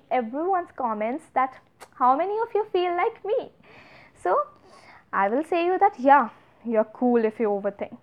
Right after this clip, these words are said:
because overthinking gives you the power to see a particular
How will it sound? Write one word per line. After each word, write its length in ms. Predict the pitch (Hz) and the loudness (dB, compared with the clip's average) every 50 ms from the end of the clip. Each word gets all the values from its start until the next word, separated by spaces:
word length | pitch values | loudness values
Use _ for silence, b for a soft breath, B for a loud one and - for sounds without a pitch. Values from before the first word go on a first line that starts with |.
| _ _ - 233 | _ _ -6 -6
because 300 | 247 254 269 269 311 285 - | -2 0 0 0 0 0 0
overthinking 680 | - 285 269 302 330 320 - 359 320 320 320 349 359 294 | 0 2 2 2 0 -2 -4 -6 -6 -4 -4 -4 -4 -2
gives 300 | 240 247 240 240 - - | 0 0 -2 -2 -4 -6
you 80 | 247 | -4
the 80 | 233 240 | -4 -6
power 400 | 240 _ - 220 202 202 214 214 - _ | -6 _ 0 2 2 2 0 -2 -6 _
to 180 | - 247 247 262 - _ _ _ _ _ _ _ _ _ - - | -8 -6 -6 -6 -10 _ _ _ _ _ _ _ _ _ -12 -6
see 300 | - 320 339 359 - - _ _ - | -4 -2 -2 -2 -4 -6 _ _ -4
a 100 | 240 262 269 | -4 -4 -4
particular 680 | - - - 254 247 247 254 254 - 285 254 254 | -4 -2 0 2 2 2 0 -2 -2 -2 -2 -2